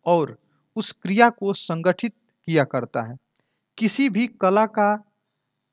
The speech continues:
या क्रीड़ा से मिलने वाला आनंद अथवा उसे प्राप्त होने वाला स्तर उसके लिए निर्धारित नियमों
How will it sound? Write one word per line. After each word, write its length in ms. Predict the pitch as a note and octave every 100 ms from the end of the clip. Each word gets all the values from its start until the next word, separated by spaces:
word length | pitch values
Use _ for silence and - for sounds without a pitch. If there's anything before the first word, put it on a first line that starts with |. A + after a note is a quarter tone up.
| _ _ _
या 220 | D3+ F3 F#3
क्रीड़ा 420 | - F#3 A3 A3
से 420 | - G#3 G3+ E3+ D#3
मिलने 480 | D3+ F3+ F#3 G3 A3+
वाला 340 | G3 E3+ F3+
आनंद 600 | F3+ - D#3+ F#3 G#3+ A3 A3+ _ _ _ _ _ D3+
अथवा 440 | D3+ E3+ G3 G3+ -
उसे 280 | F3+ - A3+
प्राप्त 440 | G#3 F#3 G#3 - D#3+ C3+
होने 300 | D#3+ F#3 A3
वाला 320 | G3 F3 F3+ - D#3+
स्तर 460 | - - G#3+ A3 - _ _ _ _
उसके 340 | F#3 - - A#3+
लिए 240 | G3+ G#3
निर्धारित 720 | F3+ E3+ C#3+ C#3+ F3 A3 -
नियमों 520 | D#3 D#3 F#3+ G3+ A3